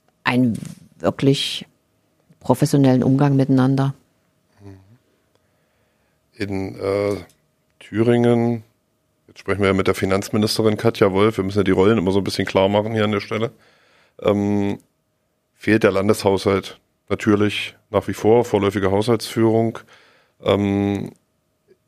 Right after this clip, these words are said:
Speaker 2: im, jetzt hätte ich fast gesagt im Bundestag, man kommt schon ganz durcheinander, im Thüringer Landtag hat, äh, die Brombeere vierundvierzig von achtundachtzig Sitzen.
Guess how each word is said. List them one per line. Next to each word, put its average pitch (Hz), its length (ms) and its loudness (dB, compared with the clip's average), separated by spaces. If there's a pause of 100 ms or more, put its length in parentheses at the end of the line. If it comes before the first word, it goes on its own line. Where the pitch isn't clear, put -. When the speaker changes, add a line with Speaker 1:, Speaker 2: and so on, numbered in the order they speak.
(100)
Speaker 2:
im, 123 360 2 (580)
jetzt - 120 -14
hätte 101 80 -6
ich - 40 -10
fast - 200 -4
gesagt 90 240 0
im 92 80 -4
Bundestag, 123 520 2
man 101 100 -6
kommt 104 180 -6
schon 101 100 -6
ganz 95 140 -6
durcheinander, 101 500 0
im 98 120 -8
Thüringer 98 340 2
Landtag 117 580 0
hat, - 320 -2
äh, 98 280 0 (560)
die 101 200 0
Brombeere 120 880 0
vierundvierzig 117 600 -2
von 107 140 -2
achtundachtzig - 920 -6
Sitzen. 127 600 -2